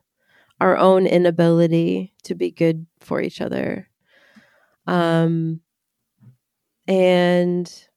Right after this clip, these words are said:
so my icons, my, my fail, my tales,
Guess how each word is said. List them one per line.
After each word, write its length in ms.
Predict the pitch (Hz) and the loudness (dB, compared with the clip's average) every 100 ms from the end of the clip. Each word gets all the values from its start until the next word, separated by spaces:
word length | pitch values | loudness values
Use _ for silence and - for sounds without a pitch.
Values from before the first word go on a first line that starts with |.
| _ | _
so 360 | - - 190 180 | -20 -2 0 0
my 760 | 185 185 185 180 185 180 175 - _ _ _ _ _ _ _ _ _ _ _ _ _ | 0 -2 0 0 -2 -2 -8 -14 _ _ _ _ _ _ _ _ _ _ _ _ _
icons, 880 | - 190 196 - 190 185 185 185 185 | -8 -6 -6 -2 0 0 -2 -4 -6
my, 340 | 170 160 160 160 _ _ _ | -6 -4 -4 -8 _ _ _
my 220 | 175 160 165 | -8 -8 -8
fail, 420 | - 175 180 - | -4 0 0 0
my 140 | 170 165 | -2 -4
tales, 720 | - 180 185 185 185 185 | 0 2 6 4 4 -2